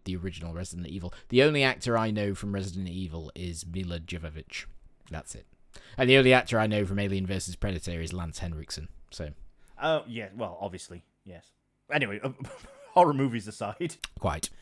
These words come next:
Speaker 2: In order for us to get past these laser beams, instead of another hilarious death when we fall into many, many pieces, we have to use our reflecting bit of metal,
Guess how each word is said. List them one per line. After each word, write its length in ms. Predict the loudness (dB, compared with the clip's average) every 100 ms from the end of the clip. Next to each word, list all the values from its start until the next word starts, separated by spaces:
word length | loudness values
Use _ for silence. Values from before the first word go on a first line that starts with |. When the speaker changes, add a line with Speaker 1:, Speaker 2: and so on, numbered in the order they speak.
| -10
Speaker 2:
In 120 | -2 2
order 180 | 2
for 120 | 0 -2
us 120 | -2
to 100 | -2
get 180 | -2 0
past 260 | -4 -2
these 240 | -4 -4 0
laser 280 | -2 -2
beams, 340 | -6 -8 -8 -8
instead 300 | -8 -6 -4
of 200 | -6 -12 -10
another 260 | -4 -4 -2
hilarious 680 | 0 2 4 2 0 -2 -6
death 300 | -6 -6 -6
when 100 | -8
we 80 | -8
fall 220 | -6 -6
into 160 | -8 -10
many, 240 | -10 -8
many 200 | -8 -10
pieces, 500 | -10 -10 -10 -16 -20 -20 -20 -14 -6
we 180 | -4
have 200 | -2 -4
to 100 | -4
use 360 | -4 -2 -2 -4 -4
our 420 | -2 0 0 -2 -6 -10
reflecting 840 | -8 -6 0 0 0 -4 -2 -2
bit 340 | -2 -4 -6 -6
of 140 | -4
metal, 400 | -2 -2 -4 -14